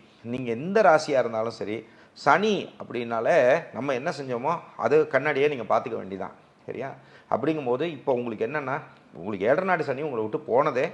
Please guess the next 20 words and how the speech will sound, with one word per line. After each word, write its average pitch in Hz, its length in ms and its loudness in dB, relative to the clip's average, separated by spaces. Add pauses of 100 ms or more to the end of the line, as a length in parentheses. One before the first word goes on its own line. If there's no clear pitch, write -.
(500)
அப்பாடான்னு 131 440 6
சொல்லலாம், 104 300 -4 (340)
சரியா? 151 300 -6 (300)
அப்படிங்கும்போது 160 760 -2
இப்போ 117 180 -16 (120)
பல 139 260 6
தடைகள், 160 520 2 (260)
இதுல 139 220 2
வந்து 151 360 0
கொஞ்சம் 180 300 0
நஞ்சம்லாம் 156 400 0
சொல்ல 127 140 -2
மாட்டேன். 110 240 -4
லாஸ்ட் 143 400 4 (100)
ஃபைவ் 139 240 0
இயர்ஸா 123 460 -2 (600)
மகர 170 340 6
ராசி 151 380 4
நிறைய 143 420 0
பேருக்கு 123 680 0